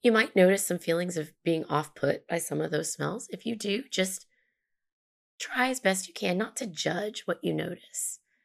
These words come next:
about those smells, but just experiencing it. Hmm, I'm noticing a smell of metal. Or, hmm, noticing some bad breath. I don't really know how I brush my teeth as Bane.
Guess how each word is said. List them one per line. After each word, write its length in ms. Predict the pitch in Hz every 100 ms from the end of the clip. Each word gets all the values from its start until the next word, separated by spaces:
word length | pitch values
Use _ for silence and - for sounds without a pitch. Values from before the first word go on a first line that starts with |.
| _ -
about 280 | 160 147 165
those 200 | 147 -
smells, 520 | - 147 156 - -
but 100 | -
just 320 | - 277 - - _ _
experiencing 760 | - - - 151 139 143 - 131
it. 140 | 131 _
Hmm, 220 | 294 170 139 _ _ _ _ _ _ _ 196
I'm 60 |
noticing 420 | 190 190 190 190
a 40 | 185
smell 380 | - 135 139 143
of 200 | 135 - _ _ _ _ _ _ _ _ _ -
metal. 400 | 123 131 170 _ _ _ _ _ _ _ _ 151
Or, 220 | 156 - _ 208
hmm, 160 | 175 147 _ _ _ _ _ _ _ _ -
noticing 400 | 233 208 214 208 _ _ _ -
some 160 | - -
bad 240 | 190 190
breath. 480 | 160 185 151 123 - _
I 60 | 185
don't 120 | 190
really 240 | 185 180
know 120 | 185
how 240 | 175 190 175
I 80 | 175
brush 280 | 190 190
my 80 | 214
teeth 320 | 190 226 240
as 120 | 139 -
Bane. 360 | - 165 170